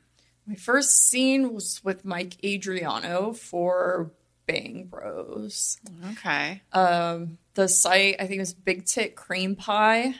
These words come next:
Speaker 2: Mm-hmm.
Speaker 1: And, like, I think it was cool, except for at the very end, like, with the cream pie, when he cream pied me, I was like, "I don't, I don't know if I like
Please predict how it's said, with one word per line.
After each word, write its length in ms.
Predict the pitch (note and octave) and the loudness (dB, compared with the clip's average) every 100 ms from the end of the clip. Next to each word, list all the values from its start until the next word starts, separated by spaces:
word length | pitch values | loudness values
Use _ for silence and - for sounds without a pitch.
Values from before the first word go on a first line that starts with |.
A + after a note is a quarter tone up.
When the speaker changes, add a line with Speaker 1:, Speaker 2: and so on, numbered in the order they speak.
| - | -10
Speaker 2:
Mm-hmm. 460 | F3+ E3 E3 D3 D#3+ - - | -10 -8 -8 -8 -10 -8 2
Speaker 1:
And, 840 | G3 F#3 F#3 F#3 F#3 F3+ F3+ F3 - _ _ _ _ _ _ _ _ G3 F#3 _ - | 4 6 2 0 -4 -8 -6 -6 -6 _ _ _ _ _ _ _ _ -12 -12 _ -2
like, 240 | G#3 G3 A3+ | 4 6 8
I 100 | G3 | 6
think 220 | A#3+ C#4+ | 6 2
it 160 | G#4 | 4
was 240 | F4 F4 - | 4 4 4
cool, 360 | - G#3 C4 | 2 2 2
except 420 | F4 G#3+ - F#3+ - | 2 4 4 4 2
for 100 | A#3 | 2
at 100 | A#3 | 2
the 60 | |
very 540 | F3 F3+ F#3 A#3 C#4+ - | 2 6 8 8 6 6
end, 400 | E3+ F3+ G3+ B3+ | 8 8 6 4
like, 220 | F#3+ F3+ | 4 2
with 160 | F#3+ F#3 | -2 -2
the 80 | |
cream 420 | F3+ - E3 F3 G3+ | -4 -2 -2 -2 -2
pie, 520 | - B3 C#4 E4 F#4 - _ _ _ _ | 2 4 4 2 -2 -10 _ _ _ _
when 140 | G#3+ | 0
he 100 | G#3+ | 0
cream 360 | G#3 - F3+ F#3+ | 0 0 0 0
pied 380 | - D#4 F4+ G4 | 2 2 0 -2
me, 100 | F#4+ | 2
I 120 | C4 | 4
was 240 | G#3 A#3 | 4 2
like, 460 | A3 E3+ C#3+ - - _ _ _ _ _ _ _ _ _ _ _ _ _ _ - - _ | 6 6 4 -2 -18 _ _ _ _ _ _ _ _ _ _ _ _ _ _ -20 -20 _
"I 80 | C4+ | 2
don't, 440 | E4 G4+ A#4 A4 - | 4 4 2 -2 0
I 100 | F4+ | 2
don't 560 | B4 C5 C#5 B4+ A4+ G4+ | 0 -4 -2 2 4 2
know 40 | |
if 140 | E4+ C#4+ | 2 6
I 160 | C4+ | 6
like 420 | A#3 A#3 D4 A4 | 6 6 6 4